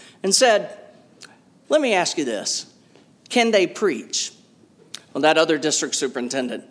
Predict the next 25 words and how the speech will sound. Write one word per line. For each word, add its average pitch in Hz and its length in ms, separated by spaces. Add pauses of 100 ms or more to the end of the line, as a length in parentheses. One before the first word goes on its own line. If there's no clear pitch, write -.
(460)
was 139 220
a 139 60
bit 147 380
convicted 131 640 (600)
because 160 680
that 170 200
district 175 320
superintendent 165 680
knew 165 200
that 147 140
that 185 220
particular 175 420
pastor 180 520 (580)
was 202 260
one 233 280
that 214 140
was 202 220
not 254 460
as 220 340
eloquent 165 760 (280)
with 151 200
a 147 60
turn 147 480
of 123 240
words, - 600